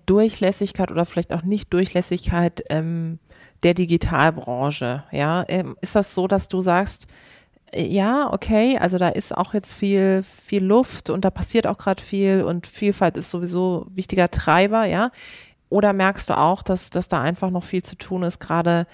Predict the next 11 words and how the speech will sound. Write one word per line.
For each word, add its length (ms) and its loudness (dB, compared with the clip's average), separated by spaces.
wenn 360 0
wir 160 2
über, 600 2
ne, 200 -2
Frauen 440 -4
in 160 -4
Tech, 340 2
Frauen 340 -2
in 120 -2
Digitales 640 0
sprechen, 540 -4